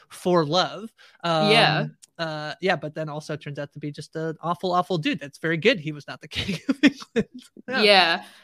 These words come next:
Speaker 2: Yeah. Like, well, well, when, when, one of my favorite things about The Crown is I feel like it makes me smarter and that it's, like, a good jumping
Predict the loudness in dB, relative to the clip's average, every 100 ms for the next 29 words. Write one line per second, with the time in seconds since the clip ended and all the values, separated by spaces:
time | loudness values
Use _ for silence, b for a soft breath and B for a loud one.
0 | _ 4 6 6 4 4 4 4 4 2
1 | 0 -2 -6 _ _ -8 2 2 4 0
2 | 0 0 -2 -4 -6 -6 -6 -4 -6 -6
3 | -6 -4 -6 -8 -10 -10 -4 0 2 0
4 | -2 -4 -6 -10 -10 -2 -2 0 -2 -4
5 | -6